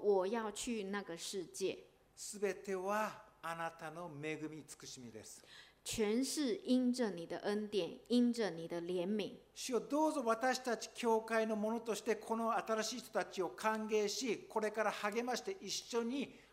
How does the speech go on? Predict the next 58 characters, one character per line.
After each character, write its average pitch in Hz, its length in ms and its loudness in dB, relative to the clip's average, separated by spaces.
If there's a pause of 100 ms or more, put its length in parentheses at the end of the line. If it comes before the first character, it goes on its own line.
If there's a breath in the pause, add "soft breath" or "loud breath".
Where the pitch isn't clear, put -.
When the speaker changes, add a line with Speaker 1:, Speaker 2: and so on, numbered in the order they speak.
(160 loud breath)
Speaker 2:
歩 208 360 2
む 226 120 -2
よ 190 140 2
う - 20 -2
に 180 80 -10
さ 147 120 -12
せ - 80 -14
て 147 80 -12
く 127 80 -12
だ 120 120 -10
さ - 160 -12
い。 - 20 -14 (260 loud breath)
Speaker 1:
也 247 140 4
求 262 180 4
你 285 140 4
帮 320 340 2
助 320 240 2
我 202 120 8
们 190 240 0
在 233 240 2
座 208 240 2
的 185 100 0
每 185 380 -2
一 185 180 -2
位 240 160 4
弟 240 160 -2
兄 208 240 -2
姐 170 160 0
妹， 180 260 -2 (220 loud breath)
让 254 240 4
我 208 80 4
们 202 240 2
能 240 320 4
够 285 400 6
与 208 220 2
这 214 320 0 (100)
几 180 220 -6
位 202 400 0
举 196 180 -4
手 196 220 -2
的 175 160 -2 (180)
弟 214 160 0
兄 196 180 -2
姐 180 140 -2
妹 180 140 -4
们 254 120 -4 (100)
一 285 220 4
起 - 400 -4
来 175 220 -2
陪 196 320 0
伴 233 260 2
他 208 140 0
们， 175 300 -4
来 185 180 -2 (140)
鼓 208 200 2
励 240 160 0
他 220 160 0
们， 175 160 -2